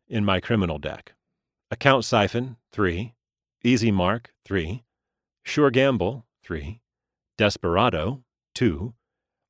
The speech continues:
Armitage Code Busting, three. Bank Job, three. Infiltration, two. I make that seventeen, nineteen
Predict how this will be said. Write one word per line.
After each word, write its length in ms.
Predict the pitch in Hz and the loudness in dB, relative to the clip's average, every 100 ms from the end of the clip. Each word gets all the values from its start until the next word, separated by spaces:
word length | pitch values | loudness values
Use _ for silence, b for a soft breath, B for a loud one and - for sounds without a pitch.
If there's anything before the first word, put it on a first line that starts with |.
| _ | _
Armitage 400 | 104 104 101 95 | 2 2 0 -2
Code 260 | - 180 85 | 0 0 0
Busting, 440 | 76 - 78 - _ | -6 -8 -12 -16 _
three. 400 | 98 82 98 - _ _ _ _ _ | -6 -4 -6 -12 _ _ _ _ _
Bank 300 | 87 123 175 | 2 2 2
Job, 400 | - 78 69 76 _ _ | -2 -4 -4 -10 _ _
three. 440 | - 76 71 135 _ _ _ _ _ _ _ _ | -12 -12 -10 -14 _ _ _ _ _ _ _ _
Infiltration, 840 | 147 147 131 - 135 113 85 - - _ _ _ _ | 0 2 0 2 2 2 -2 -12 -20 _ _ _ _
two. 300 | - 85 73 _ _ _ _ _ _ _ _ _ _ _ _ - | -2 -2 -4 _ _ _ _ _ _ _ _ _ _ _ _ 0
I 120 | 156 | 4
make 220 | 160 147 | 4 4
that 240 | 131 117 | 0 0
seventeen, 760 | - 143 127 117 139 98 67 62 _ _ _ _ _ - | 4 4 4 0 0 -2 -2 -12 _ _ _ _ _ 0
nineteen 600 | 156 151 - 82 - | 2 2 -2 -8 -10